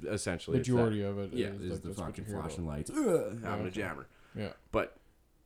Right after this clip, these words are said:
Speaker 1: there's, like I said, there's a lot more to it than
Speaker 2: Mm.
Speaker 1: that.
Speaker 2: I know
Speaker 1: But
Speaker 2: C B D is supposed to help a lot with, uh, stopping that.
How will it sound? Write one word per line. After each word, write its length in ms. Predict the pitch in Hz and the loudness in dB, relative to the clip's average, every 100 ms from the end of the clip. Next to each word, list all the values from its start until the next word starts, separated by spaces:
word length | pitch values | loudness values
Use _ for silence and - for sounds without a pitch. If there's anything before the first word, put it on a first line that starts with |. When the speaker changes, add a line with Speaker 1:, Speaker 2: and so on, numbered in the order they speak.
| _ | _
Speaker 1:
there's, 260 | 101 85 - | -4 -4 -4
like 140 | 95 | -6
I 20 | |
said, 140 | 73 53 | -6 -10
there's 120 | 78 | -8
a 60 | 90 | -2
lot 200 | 90 85 | -2 -2
more 160 | 80 | -4
to 200 | 73 82 | -4 -6
it 100 | 58 | -6
than 100 | 69 | -6
Speaker 2:
Mm. 40 | 73 | -6
Speaker 1:
that. 80 | - - - | -6 -10 -6
Speaker 2:
I 60 | - | -2
know 60 | 82 | 0
Speaker 1:
But 100 | 117 | -2
Speaker 2:
C 180 | - 170 | -4 -4
B 120 | 131 | -2
D 160 | 131 | -2
is 80 | 127 | -6
supposed 300 | - 85 101 | -6 -8 -8
to 60 | 98 | -8
help 200 | 78 - | -10 -8
a 40 | |
lot 260 | - 85 - | -10 -10 -12
with, 260 | 90 - | -14 -12
uh, 220 | - 87 82 | -10 -8 -8
stopping 460 | - 101 - - | -6 -6 -6 -10
that. 160 | 69 - | -14 -18